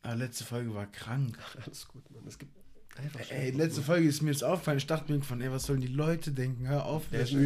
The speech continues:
Speaker 2: müde. Was sollen die Leute denken? Ja, der ist müde.
Speaker 1: Ähm, ne News?
Speaker 2: Die
Speaker 1: Sagt man
Speaker 2: News.
Speaker 1: ne New?
Speaker 2: Das hab, das, ich glaub, davon gibt's nicht. Das ist so wie Leute. Es
Speaker 1: Ja.
Speaker 2: gibt auch nicht einen Lloyd.
Speaker 1: Ja, normal.
Speaker 2: Ja.
Speaker 1: Es gibt ja auch nicht den Chip.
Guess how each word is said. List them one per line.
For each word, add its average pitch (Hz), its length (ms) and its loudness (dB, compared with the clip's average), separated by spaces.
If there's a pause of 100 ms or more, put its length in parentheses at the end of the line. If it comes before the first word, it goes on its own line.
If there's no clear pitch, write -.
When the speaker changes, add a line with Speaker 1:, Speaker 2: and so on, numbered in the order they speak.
Speaker 2:
müde. 98 140 -2
Was 117 140 -2
sollen 160 100 4
die 127 80 2
Leute 135 180 2
denken? 127 280 0
Ja, 107 120 -6
der 110 120 -4
ist 113 80 -8
müde. 107 260 -6 (640)
Speaker 1:
Ähm, 139 480 6
ne 143 480 6 (260)
News? 214 640 6 (300)
Speaker 2:
Die 113 60 -4
Speaker 1:
Sagt 110 180 0
man 151 240 4
Speaker 2:
News. - 20 10 (100)
Speaker 1:
ne 175 240 8
New? 294 120 0 (600)
Speaker 2:
Das 147 160 -2
hab, 175 220 -6
das, 131 120 -6
ich 135 100 -4
glaub, 160 120 -2
davon 127 240 -6
gibt's - 220 -8
nicht. 98 180 -10
Das 104 100 -10
ist - 60 -8
so 113 120 -8
wie 117 240 -2
Leute. 110 500 -2
Es 135 140 0
Speaker 1:
Ja. 135 60 2
Speaker 2:
gibt 135 120 -2
auch 120 60 0
nicht 110 140 -6
einen 110 180 -6
Lloyd. 107 280 -6 (140)
Speaker 1:
Ja, 135 260 -2
normal. 127 280 -6
Speaker 2:
Ja. 117 300 -12 (220)
Speaker 1:
Es - 80 -20
gibt 135 120 -4
ja 131 80 2
auch - 40 0
nicht 123 240 -4 (220)
den 131 180 0
Chip. 139 360 -2